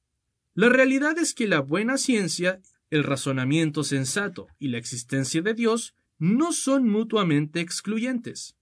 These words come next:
Para saber más acerca de la ciencia y la existencia de Dios, consulte nuestros artículos en la sección ¿Existe Dios? En vida esperanza y verdad punto org. La confusión desaparecerá.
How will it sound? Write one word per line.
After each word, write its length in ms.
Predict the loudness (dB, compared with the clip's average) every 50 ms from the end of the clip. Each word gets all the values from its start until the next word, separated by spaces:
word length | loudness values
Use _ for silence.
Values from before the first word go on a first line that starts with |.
| _ _ _ _ _ _ _ _ _
Para 220 | -4 -2 -2 -2 -2
saber 340 | -4 -4 -2 0 0 0 0
más 300 | 0 0 -2 -2 -2 -4
acerca 400 | -4 -4 -4 -6 -4 -4 -4 -2
de 100 | 0 0
la 140 | 0 0
ciencia 360 | 0 -2 -2 -2 -2 -2 -4 -4
y 40 |
la 80 | -6 -6
existencia 640 | -8 -10 -10 -10 -10 -6 -4 -4 -4 -4 -4 -4 -2
de 100 | -2 -2
Dios, 380 | 0 0 0 0 0 -2 -8 _ _ _ _ _ _
consulte 600 | -2 0 0 0 0 0 0 -2 0 -2 -2 0
nuestros 400 | 0 0 0 -2 -6 -6 -2 -2
artículos 680 | -2 -2 -2 -6 -8 -10 -4 0 0 0 0 0 -2
en 80 | -4 -2
la 80 | -2
sección 560 | -4 -4 -6 -6 -2 0 0 0 0 -2 -6 _ _ _ _ _ _ _ _
¿Existe 580 | 2 2 2 2 -4 -4 -4 -4 -2 -2 -2 0
Dios? 480 | 0 0 -2 -2 -2 -6 -12 -18 _ _ _ _ _ _ _
En 240 | -2 0 0 0 0
vida 200 | -2 -2 -2 -2
esperanza 480 | -2 -2 -2 0 2 2 2 0 0 -2
y 40 | -2
verdad 360 | -2 -2 0 0 -2 -2 -2
punto 380 | -2 -2 -2 -2 -2 -2 -4
org. 540 | -2 -2 -2 -2 -2 -2 -4 -4 -10 -12 -12 _ _ _ _ _ _ _ _ _ _ _ _ _ _ _ _ _ _ _ _ _ _ _ _ _ _ _ _ _ _ _
La 260 | _ 6 6 6 6 6
confusión 720 | 6 4 4 4 2 0 0 0 2 2 4 4 4 4
desaparecerá. 1000 | 2 2 2 0 0 0 2 2 2 2 2 0 0 0 0 0 -2 -4 -10 -20